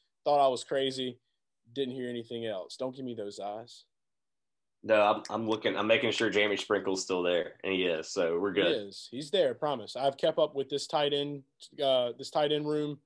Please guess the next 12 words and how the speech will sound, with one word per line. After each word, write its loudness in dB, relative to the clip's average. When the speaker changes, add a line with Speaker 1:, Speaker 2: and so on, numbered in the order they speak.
Speaker 1:
all 8
year 2
long. 0
Speaker 2:
Watch 6
Speaker 1:
So, -2
Speaker 2:
Jeremy 6
Sprinkle 2
get 4
a -8
touchdown -2
now. -4
Speaker 1:
Shush. -14